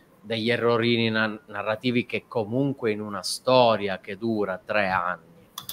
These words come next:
cioè, lì mi sento di condonargli, eh, <laughs> ogni tipo di momento di noia. Il problema è quando avvengono in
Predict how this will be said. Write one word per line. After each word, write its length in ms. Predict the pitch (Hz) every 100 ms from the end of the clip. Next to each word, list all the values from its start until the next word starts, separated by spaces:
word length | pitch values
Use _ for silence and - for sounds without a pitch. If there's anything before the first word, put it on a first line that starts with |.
| - - - -
cioè, 340 | - 98 85 76 - _ - - - - - -
lì 160 | 127 147
mi 120 | 135
sento 420 | - 113 113 110
di 120 | 101
condonargli, 1000 | - 107 101 104 107 110 107 104 101 98 95
eh, 80 | - _ _ - - - 95
<laughs> 460 | 117 - 156 135 139
ogni 280 | 143 139
tipo 360 | 135 139 135 123
di 140 | 120
momento 420 | 120 120 123 120 117
di 140 | 110
noia. 560 | 113 117 107 104 98 - - - - -
Il 80 | 110
problema 380 | - 135 135 156
è 100 | 151
quando 280 | 127 120 117
avvengono 840 | 113 117 117 123 135 127 117 113 -
in 560 | 113 104 101 98 95